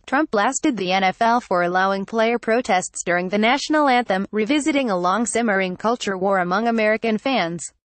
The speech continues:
"Can you believe that? The disrespect for our country, our flag, our anthem continues without penalty to the players. The commissioner has lost control of the hemorrhaging league.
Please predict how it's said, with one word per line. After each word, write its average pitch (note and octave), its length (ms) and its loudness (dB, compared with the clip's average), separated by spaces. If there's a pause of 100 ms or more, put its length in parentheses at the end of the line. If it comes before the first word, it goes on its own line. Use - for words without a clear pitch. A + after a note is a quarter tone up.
(420)
"Can C4 220 -2
you F4 140 2
believe C4+ 340 0
that? F#3+ 240 2
The - 80 -4
disrespect G3+ 640 -2
for F#3+ 140 0
our F3 120 0
country, F#3+ 520 -2
our G3+ 160 2
flag, G3+ 420 -2
our G#3 200 2
anthem B3 360 0
continues G#3 540 -2
without F3+ 280 -2
penalty A#3 440 -2
to G3 120 -8
the E3+ 120 -4
players. F3 580 -2 (680)
The G3+ 100 -4
commissioner B3+ 460 0
has G#3+ 220 -2
lost F#3 300 -2
control A3+ 380 -2
of E3+ 60 -8
the F#3 100 0
hemorrhaging A#3+ 560 0
league. G#3 340 -4